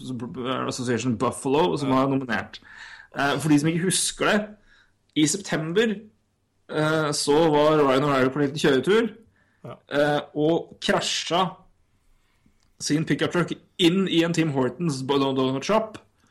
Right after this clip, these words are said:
Speaker 1: på k-, kvelden. Det var ingen inne der, men uansett, fordi han ikke var edru.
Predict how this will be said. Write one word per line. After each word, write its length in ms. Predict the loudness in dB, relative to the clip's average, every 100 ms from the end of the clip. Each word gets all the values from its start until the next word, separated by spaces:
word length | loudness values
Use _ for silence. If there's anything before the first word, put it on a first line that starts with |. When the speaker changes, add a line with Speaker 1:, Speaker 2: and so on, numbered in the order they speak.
| _ _ _ -2
Speaker 1:
på 120 | -2 -4
k-, 120 | -6
kvelden. 320 | 0 2 2
Det 80 | 4
var 100 | 4
ingen 220 | 4 2
inne 240 | 2 0 2
der, 160 | 2 2
men 140 | 0
uansett, 480 | 0 0 -2 -2 -6 -20 -20 -20 _
fordi 320 | 0 2 2
han 300 | 2 -2 -4 -6
ikke 340 | -12 -10 -6
var 180 | -4 -4 -2
edru. 460 | -2 -2 -2 -4